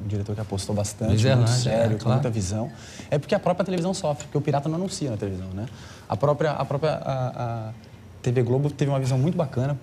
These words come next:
Speaker 1: é, inédita, diga-se de passagem, de colocar no ar cinco filmes aí que tratam de todos os temas.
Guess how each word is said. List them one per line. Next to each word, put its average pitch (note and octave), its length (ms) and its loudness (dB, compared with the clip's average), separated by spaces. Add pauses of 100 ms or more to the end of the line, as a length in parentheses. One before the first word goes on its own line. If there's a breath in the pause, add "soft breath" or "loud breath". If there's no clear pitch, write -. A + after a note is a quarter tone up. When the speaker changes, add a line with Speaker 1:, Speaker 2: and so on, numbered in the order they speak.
Speaker 1:
é, - 140 -2
inédita, C3 480 2
diga-se A2+ 220 -4
de - 60 -12
passagem, G#2+ 420 -2 (280 loud breath)
de B2+ 80 0
colocar C3+ 300 0
no B2+ 140 4
ar C3 100 2
cinco D3+ 260 -4
filmes C3 360 0
aí A#2+ 80 0
que B2+ 80 -6
tratam C3 340 0
de B2+ 100 0
todos C3+ 320 -2
os D3 140 -2
temas. G2+ 400 -2